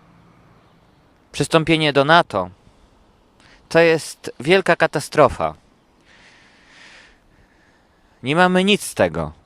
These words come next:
Nie mamy żadne-, nie mamy żadnego uzbrojenia. Tylko nam dadzą jakieś ochłapy, karakale. A tak to nic.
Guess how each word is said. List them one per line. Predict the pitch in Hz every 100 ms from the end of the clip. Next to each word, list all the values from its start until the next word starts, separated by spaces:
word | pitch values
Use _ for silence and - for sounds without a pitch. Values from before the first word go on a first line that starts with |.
| _ _ _ _ _ _ _ -
Nie | 151
mamy | 196 202 185
żadne-, | 185 190 180 123
nie | 165
mamy | 180 190 190
żadnego | 147 175 165 175 185 175
uzbrojenia. | 165 165 143 151 131 107 92 85 - _ _ -
Tylko | 190 202
nam | 170 143
dadzą | 143 127
jakieś | 120 - 113
ochłapy, | 104 117 143 - 131 117 104 _ _ _ _ _ -
karakale. | 135 139 - 160 180 165 139 120 _ _ _ _ _ _ - - - _ _ _ _ _ _ _ _ _ _ _
A | -
tak | - 160
to | 190
nic. | 196 110 - -